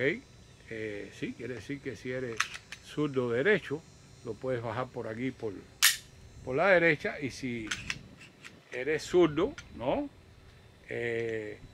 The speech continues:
lo puedes bajar por, a ver. Oye, ¿qué le pasa al dedo?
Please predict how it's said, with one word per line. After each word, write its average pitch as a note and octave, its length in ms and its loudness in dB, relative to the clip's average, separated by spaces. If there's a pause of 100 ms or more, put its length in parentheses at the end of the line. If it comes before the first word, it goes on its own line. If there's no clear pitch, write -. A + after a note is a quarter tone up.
(120)
lo A#2+ 120 -6
puedes B2 260 -2
bajar A2+ 360 0
por, G#2 220 -10 (1400)
a G#2+ 40 -8
ver. C3 120 -6 (1600)
Oye, D#3 180 -4
¿qué A2 80 -8
le B2 100 -4
pasa D3 220 -2
al C3+ 60 -4
dedo? D#3 140 2